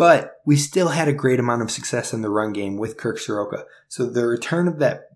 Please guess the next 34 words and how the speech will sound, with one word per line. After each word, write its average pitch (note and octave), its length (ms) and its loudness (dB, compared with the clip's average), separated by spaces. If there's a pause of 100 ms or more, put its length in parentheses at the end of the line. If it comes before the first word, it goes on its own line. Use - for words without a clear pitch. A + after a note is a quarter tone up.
balance A#2+ 600 -4
between B2 340 -6
the A#2+ 80 -4
run A2+ 160 -2
and A2 100 -4
pass A2+ 280 -6
game C3+ 440 -8
is C3 140 -2
gonna B2 220 2
be A2 360 -4
important C3 680 2
for A#2+ 340 2
the A#2 140 -6
Gophers G2+ 580 -2
coming A2 420 -8
into A2 320 -4
the G2+ 120 -6
twenty G#2 640 -10
twenty-two G2+ 720 -4
twenty-three G2 640 -6
season. F#2+ 480 -6 (680)
And D3 160 -2
then C#3+ 140 -2
lastly, D3 720 -4
it's D3 200 -8
big D3 380 0
production F3+ 460 0
players C#3+ 540 0
that B2 160 -2
are B2+ 140 0
returning C#3+ 800 -6
to C#3+ 140 -2
full B2+ 320 -4
health. - 460 -4